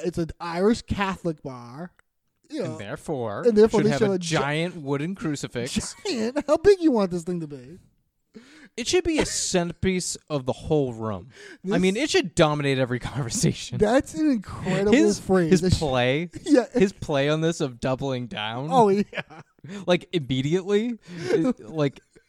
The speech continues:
Speaker 2: he has such great plays in, uh, in, in his scenes,
Speaker 1: Oh,
Speaker 2: I
Speaker 1: man.
Speaker 2: think.
Speaker 1: To, to, to phrase it, "dominate every conversation." Like, those, f-, that
Speaker 2: <laughs>
Speaker 1: phrase, like, those, that choice of words. You know what I
Speaker 2: Right.
Speaker 1: mean? Like,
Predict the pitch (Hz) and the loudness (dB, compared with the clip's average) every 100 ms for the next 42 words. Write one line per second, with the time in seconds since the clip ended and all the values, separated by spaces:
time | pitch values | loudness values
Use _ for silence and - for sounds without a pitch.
0 | 311 165 202 226 196 220 160 139 - 135 | -4 2 2 2 -4 0 0 0 -6 -2
1 | 123 107 98 - - - 131 117 110 110 | 0 -2 -6 -14 -16 -14 -12 -10 -8 -10
2 | 107 104 104 _ 127 120 - 147 127 117 | -10 -12 -14 _ -10 -10 -10 -12 -8 -6
3 | 110 - 113 113 104 240 269 247 254 202 | -8 -10 -12 -10 -6 2 2 2 -2 -4
4 | - _ - 262 254 - - 202 - 240 | -10 _ -8 -8 -6 -6 -6 -8 -2 2
5 | 226 220 - - - 277 320 247 220 180 | 2 -2 -12 -14 -6 2 2 4 2 0
6 | - _ _ 233 175 147 185 196 214 220 | -8 _ _ -12 -8 4 4 4 0 0
7 | 220 226 - 190 170 196 196 - 180 170 | 0 -2 -2 -4 -2 -4 -4 -4 -2 -4
8 | - 151 160 - 202 196 - 254 - - | -6 -8 -8 -6 -4 -4 0 -2 -2 -6
9 | 254 233 294 - 214 247 143 254 185 247 | -2 0 -2 2 2 2 -2 -4 0 -2
10 | - 262 262 - 302 277 226 185 170 190 | 2 0 0 -2 0 0 -2 -2 0 0
11 | 196 131 120 131 - 208 196 226 226 220 | 0 -6 -16 -20 -12 -8 0 4 4 4
12 | 214 233 220 175 | 0 0 2 0